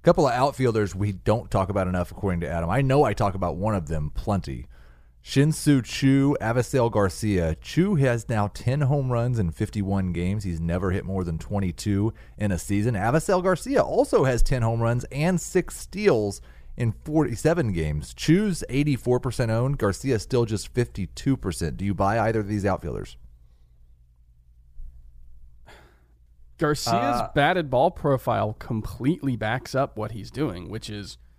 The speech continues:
Speaker 2: one of the more stunning, uh, things that I think I've ever
Speaker 1: 'Cause
Speaker 2: said
Speaker 1: the only time he's ever been
Speaker 2: on
Speaker 1: good,
Speaker 2: the
Speaker 1: it didn't?
Speaker 2: podcast. Well, yeah, 'cause, like, we've seen seasons like this before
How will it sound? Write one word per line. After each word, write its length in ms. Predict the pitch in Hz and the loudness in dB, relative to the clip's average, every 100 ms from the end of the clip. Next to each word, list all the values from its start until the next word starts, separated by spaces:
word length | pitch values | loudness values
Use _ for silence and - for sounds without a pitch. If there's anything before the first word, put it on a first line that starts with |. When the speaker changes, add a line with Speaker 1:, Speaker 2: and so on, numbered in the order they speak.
| _ _ - - - | _ _ -20 -20 -16
Speaker 2:
one 240 | - 135 220 | -2 0 0
of 120 | 139 | 0
the 100 | 117 | 0
more 200 | 107 101 | 0 -2
stunning, 720 | - - 139 135 98 78 - - _ - 120 | -6 -2 0 0 -4 -10 -16 -20 _ -14 -6
uh, 220 | 110 98 | -4 -6
things 420 | - 135 127 123 | -6 -4 -4 -4
that 120 | 113 | -6
I 60 | 104 | -8
think 220 | 113 127 | -6 -4
I've 140 | 107 113 | -2 -4
ever 160 | 98 | -6
Speaker 1:
'Cause 100 | - | -4
Speaker 2:
said 200 | 127 202 | 0 0
Speaker 1:
the 60 | 135 | 0
only 200 | 127 131 | 0 2
time 160 | 127 113 | 2 2
he's 120 | 113 | 2
ever 120 | 113 | 2
been 140 | 104 | 0
Speaker 2:
on 80 | 123 | 2
Speaker 1:
good, 100 | 117 | 2
Speaker 2:
the 60 | 123 | 2
Speaker 1:
it 40 | |
didn't? 260 | 110 135 - - | 0 -2 -4 -10
Speaker 2:
podcast. 100 | - - - | -18 -20 2
Well, 140 | 262 302 | 4 6
yeah, 160 | 359 | 4
'cause, 220 | 147 180 196 | 2 -2 0
like, 140 | 175 | 0
we've 200 | 240 277 | 0 0
seen 380 | - 262 294 240 | 0 2 4 4
seasons 800 | - 220 220 185 165 143 127 - - - - | -2 -4 0 2 4 2 0 -8 -16 -8 4
like 260 | 170 254 131 | 4 4 0
this 200 | 131 - | -4 -4
before 680 | 113 - - 233 50 - | -6 -4 0 0 -2 -14